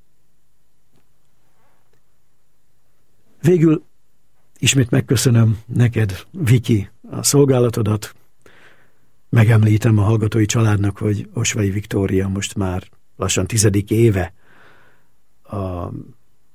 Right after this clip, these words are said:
Zarándok műsoroknak a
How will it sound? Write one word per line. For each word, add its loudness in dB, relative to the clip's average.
Zarándok 2
műsoroknak 0
a -8